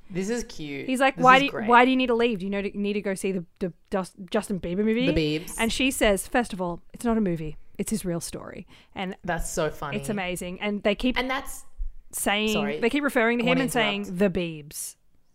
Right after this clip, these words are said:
Speaker 1: And just, I just wanna say, we've said it the whole time, Ashley Benson will deliver you a joke that Shay Mitchell can't.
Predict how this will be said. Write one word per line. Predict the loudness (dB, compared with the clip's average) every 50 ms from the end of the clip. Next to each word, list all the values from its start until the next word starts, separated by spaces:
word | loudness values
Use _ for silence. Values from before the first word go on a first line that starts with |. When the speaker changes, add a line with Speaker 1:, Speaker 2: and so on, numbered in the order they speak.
| _
Speaker 1:
And | -6 -6 -4
just, | -4 -4 -6 -6
I | -6
just | -6 -6 -6
wanna | -8 -8 -8
say, | -8 -8 -8 -8 -8 -10 -10 -12 -14 -16 -20 _ _ _ _ _ _ -18 -10
we've | -10 -8 -8
said | -4 -4 -2 -2
it | -2
the | -4 -6
whole | -10 -10
time, | -10 -10 -10 -10 -10 -8 -6
Ashley | -6 -6 -6 -6 -6 -8 -8 -6
Benson | -4 -6 -6 -6 -6 -8 -8 -8 -6
will | -6 -6 -6
deliver | -6 -6 -6 -4 -6 -4 -6 -6
you | -6 -4 -6 -6
a | -6
joke | -6 -6 -6 -6 -6 -8 -10 -10
that | -10 -8 -8
Shay | -8 -8 -8 -8
Mitchell | -8 -10 -10 -8 -6 -6 -6
can't. | -6 -8 -8 -8 -8 -10 -12 -14